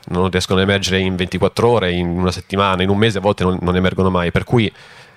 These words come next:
non è possibile definire, eh, una persona non vulnerabile per chi viene soccorso in mare. Una volta, eh,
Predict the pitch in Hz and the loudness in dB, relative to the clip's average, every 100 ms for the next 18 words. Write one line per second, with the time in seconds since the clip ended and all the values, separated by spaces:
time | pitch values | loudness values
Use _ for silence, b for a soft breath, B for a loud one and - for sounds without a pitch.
0 | B _ 107 123 - 113 - 107 107 98 | B _ 0 0 2 0 0 2 2 2
1 | 92 92 98 98 98 95 90 82 - 90 | 0 -2 -2 0 0 2 0 -4 -6 -4
2 | 87 98 98 98 - 95 101 104 104 101 | -2 0 0 0 0 0 0 0 0 0
3 | 90 87 87 95 - 92 - 92 90 90 | 0 -2 -4 -4 -4 -6 -4 -4 -2 -4
4 | - 87 - 85 82 82 85 - _ _ | -4 -4 -4 -4 -6 -8 -12 -16 _ _
5 | _ _ _ _ - - 127 135 160 - | _ _ _ _ -8 0 2 2 2 2
6 | 107 - 101 98 | 0 -2 -2 -2